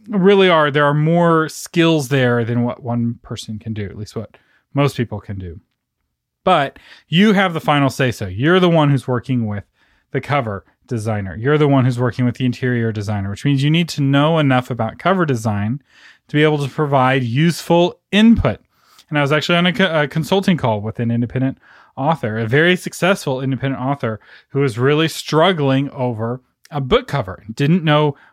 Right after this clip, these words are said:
what to do and didn't know how to interact with the designer and, and needed my help. And that's, uh, what this author called me in to help with. And I was happy to help with it. Uh, but the, it was a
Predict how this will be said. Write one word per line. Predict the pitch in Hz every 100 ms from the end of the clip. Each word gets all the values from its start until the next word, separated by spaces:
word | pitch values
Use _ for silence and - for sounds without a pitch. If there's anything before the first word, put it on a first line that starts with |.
| -
what | 147
to | -
do | 131 139
and | 139 123
didn't | 131 175 202 175
know | 170 170
how | 135 156 160
to | 156
interact | 156 156 151 147 -
with | 175 -
the | 156 135 - - -
designer | 156 135 165 180 170 120 156 - _ _
and, | - 170 160 151 139
and | - 156
needed | 180 196 190
my | 190 175
help. | 226 - -
And |
that's, | 127 127 -
uh, | - 127
what | 127 131
this | - 131
author | 139 139 127
called | 143 147
me | 147
in | 143 135 - - _
to | 139
help | 156 214
with. | 123 117
And | 147
I |
was | 147
happy | 156 196 185
to | 143
help | 180
with | 160 135
it. | 120 - - - -
Uh, | 143
but | 147 165
the, | 170 165
it | 170
was | 170 143
a | 147 143 147